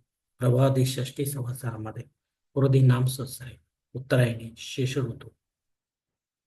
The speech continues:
फाल्गुन मासे शुक्ल पक्षे इंदू वासरे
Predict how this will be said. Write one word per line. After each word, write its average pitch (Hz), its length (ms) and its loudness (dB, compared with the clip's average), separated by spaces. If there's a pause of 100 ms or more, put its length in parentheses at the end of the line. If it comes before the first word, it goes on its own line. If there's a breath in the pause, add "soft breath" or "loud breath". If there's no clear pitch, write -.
(140)
फाल्गुन 131 320 4
मासे - 400 2 (920)
शुक्ल 135 380 0
पक्षे - 340 -8 (1500)
इंदू 147 320 6
वासरे 123 440 0